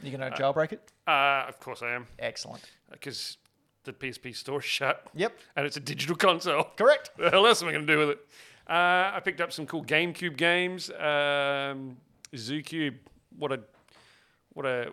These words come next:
Speaker 2: what a minty fresh game, that one.
Speaker 1: Mm.
Speaker 2: Uh, but also, yeah, another P S P. So I had, uh, quite the P S P finds, my, uh, Simpsons P S P,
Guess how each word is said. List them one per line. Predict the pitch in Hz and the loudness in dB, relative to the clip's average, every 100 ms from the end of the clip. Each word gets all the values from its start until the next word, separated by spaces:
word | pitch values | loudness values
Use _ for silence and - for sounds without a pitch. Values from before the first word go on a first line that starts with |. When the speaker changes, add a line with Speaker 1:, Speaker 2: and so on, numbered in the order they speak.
| - | -10
Speaker 2:
what | 143 127 | -6 -6
a | |
minty | 120 120 131 156 143 151 | -6 -8 -10 -10 -12 -14
fresh | - - 143 - - | -14 -8 -8 -6 -8
game, | 156 165 143 | -6 -6 -6
that | 196 | -8
one. | 139 131 - _ 139 | -10 -12 -18 _ -12
Speaker 1:
Mm. | 185 208 135 | -10 -10 -2
Speaker 2:
Uh, | 147 160 165 165 | 4 6 8 6
but | 180 | 4
also, | 180 185 180 170 165 | 0 2 0 2 2
yeah, | 170 120 131 170 | 2 2 2 2
another | 151 160 | 4 2
P | - 170 | 4 2
S | 160 | 2
P. | - 170 214 277 _ _ _ | -2 -6 -6 -8 _ _ _
So | - 165 | 2 6
I | 233 | 8
had, | 160 | 6
uh, | 123 - _ | 2 -6 _
quite | 151 147 | -2 -2
the | - | -2
P | 143 | -6
S | 131 | -4
P | 143 135 | -6 -4
finds, | 139 143 135 143 | -4 -4 -8 -6
my, | 131 127 127 | -4 -2 -2
uh, | 123 | -4
Simpsons | 156 139 139 120 | -8 -8 -10 -10
P | 135 | -8
S | 131 - | -8 -6
P, | 143 143 | -6 -6